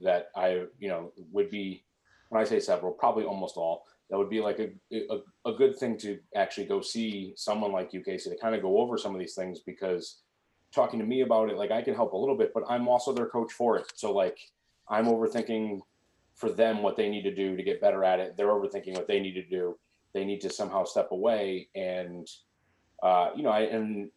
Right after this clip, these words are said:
I know you had come and done the seminar at the gym, which we probably need to do more of.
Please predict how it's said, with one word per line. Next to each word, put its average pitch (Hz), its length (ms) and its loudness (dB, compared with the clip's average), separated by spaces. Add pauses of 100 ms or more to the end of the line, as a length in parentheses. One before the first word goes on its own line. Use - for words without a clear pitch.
(100)
I 110 80 2
know 104 280 -2
you 101 500 -4
had 101 140 -4
come 101 160 0
and 92 100 -4
done 95 220 2
the 85 60 -12
seminar 98 360 0
at 87 80 -6
the - 60 -10
gym, 95 380 -6
which 90 220 -6
we 90 120 -8
probably 92 320 -2
need 87 180 -10
to 98 60 -8
do - 20 -4
more 85 260 -4
of. 95 80 -2